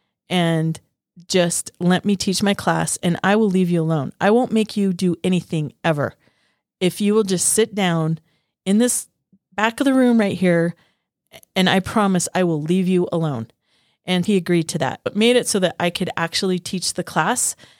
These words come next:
and get through a lesson without him being rude and distracting. Well, this one day, it was probably, I don't know, maybe four months into the school year,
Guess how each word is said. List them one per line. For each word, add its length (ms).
and 440
get 220
through 240
a 20
lesson 680
without 480
him 260
being 360
rude 340
and 160
distracting. 640
Well, 140
this 220
one 320
day, 440
it 100
was 160
probably, 720
I 120
don't 100
know, 80
maybe 240
four 300
months 340
into 300
the 80
school 280
year, 320